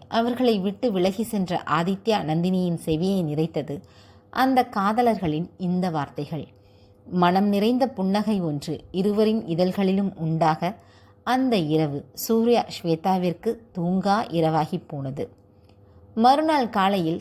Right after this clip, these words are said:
கைபேசியில் முகத்தை புதைத்து கொண்டிருந்த ஸ்வேதாவின் தோளில் அடியை போட்ட நந்தினி, "இன்னும் அந்த செல்போன் உயிரோட தான் இருக்கா? நீ பேசின பேச்சுக்கு எப்பயோ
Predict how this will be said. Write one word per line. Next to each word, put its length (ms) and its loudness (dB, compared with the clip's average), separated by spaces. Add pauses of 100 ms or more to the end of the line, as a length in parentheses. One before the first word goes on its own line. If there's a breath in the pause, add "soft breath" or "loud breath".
(100)
கைபேசியில் 640 0
முகத்தை 380 0
புதைத்து 440 -2
கொண்டிருந்த 520 -2
ஸ்வேதாவின் 800 0
தோளில் 400 0 (380 soft breath)
அடியை 380 2
போட்ட 340 -4
நந்தினி, 540 -2 (800)
"இன்னும் 440 4
அந்த 160 0
செல்போன் 560 0
உயிரோட 320 2
தான் 120 2
இருக்கா? 400 -2 (440 soft breath)
நீ 340 0
பேசின 320 0
பேச்சுக்கு 440 -2
எப்பயோ 640 2